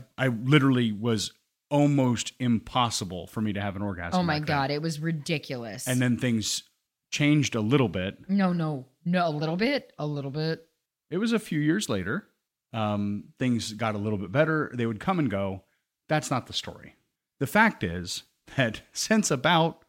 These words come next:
Speaker 1: I don't know, what am I, forty-five, fif-,
Speaker 2: I
Speaker 1: six?
Speaker 2: don't know. I don't know. I'm thirty-nine, forty, forty-one, forty-two. You're forty-five.
Speaker 1: So I've been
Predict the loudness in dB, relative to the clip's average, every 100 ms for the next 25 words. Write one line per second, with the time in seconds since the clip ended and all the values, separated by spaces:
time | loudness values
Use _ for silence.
0 | _ _ _ _ -6 -4 -2 -4 -6 _
1 | _ _ _ 0 2 0 0 -2 -2 -4
2 | -4 -2 -2 -6 -14 -16 -12 -4 0 0
3 | 0 -2 -2 -4 -10 _ _ _ -8 -4
4 | -2 -2 -2 -6 -10 -8 -6 -4 -4 -2
5 | -2 -4 _ _ -14 -12 -12 -14 -12 -12
6 | -12 -18 _ -20 -20 _ _ _ -8 -6
7 | -2 -2 0 -2 -4 -6 -18 _ _ _
8 | -4 -2 0 0 0 0 0 0 0 0
9 | 0